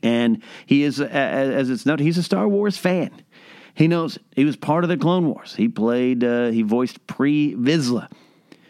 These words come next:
So he's, uh, steeped, I think, he's interested in the Mandalorians and the Mandalorian history, and a lot of people are. He, of course, is gonna be in Solo, voicing an alien, which is interesting.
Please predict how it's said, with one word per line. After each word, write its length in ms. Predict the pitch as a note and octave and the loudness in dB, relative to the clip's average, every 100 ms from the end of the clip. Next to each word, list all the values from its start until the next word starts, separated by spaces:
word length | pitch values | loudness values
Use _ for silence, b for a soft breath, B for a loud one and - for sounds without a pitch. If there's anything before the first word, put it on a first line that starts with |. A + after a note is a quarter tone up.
| B | B
So 160 | - B2+ | -2 0
he's, 340 | D3 D#3+ C#3 - _ - | 0 -2 -6 -12 _ -8
uh, 160 | C#3 | -6
steeped, 540 | C3+ - - A3 G3 D#3+ | -4 -4 0 0 0 -2
I 160 | C3+ | -2
think, 340 | B2 A#2+ C3 C#3+ | -2 0 0 0
he's 200 | C3 C3 | 0 0
interested 520 | E3 D3 - A#2+ C#3 | 0 -2 -2 -2 0
in 100 | D3 | 0
the 80 | D#3 | 0
Mandalorians 1300 | D3 D3 D3+ D#3 D3+ D3 D#3 D#3 C#3+ A#2 G#2+ - - | 0 0 0 0 0 2 0 2 0 0 -2 -8 -2
and 100 | C#3 | 0
the 40 | C#3 | 2
Mandalorian 680 | C#3 D3 C#3+ D3 D3 D3+ C3+ | 2 0 0 0 0 0 2
history, 560 | D#3 - - C3+ F#2+ B B | 0 -2 -2 0 0 B B
and 100 | C3 | -2
a 40 | B2+ | 0
lot 420 | B2 B2+ C3 C#3 | 0 2 0 0
of 100 | C3 | -2
people 320 | D3 C#3 C#3+ | -2 0 0
are. 280 | D3+ B2 F#2+ _ _ _ B B B B - | 0 -2 -6 _ _ _ B B B B -6
He, 40 | |
of 40 | F2 | -2
course, 220 | F#2+ G#2 | -2 -2
is 80 | G2 | -2
gonna 180 | G#2+ | 0
be 120 | G2+ G2 | 0 0
in 100 | F#2 | -2
Solo, 580 | - C#3 C#3 C#3 C3+ | 0 0 0 0 -2
voicing 540 | C3 G#2+ G#2+ G#2 A2+ G#2 | -2 -2 -2 0 0 2
an 80 | G#2+ | 2
alien, 500 | B2 C3+ C#3 C3+ B2 | 2 2 2 2 0
which 140 | G2+ | 0
is 100 | G#2 | 0
interesting. 540 | C3+ - - C#3+ C3 | 0 -2 -4 -2 -2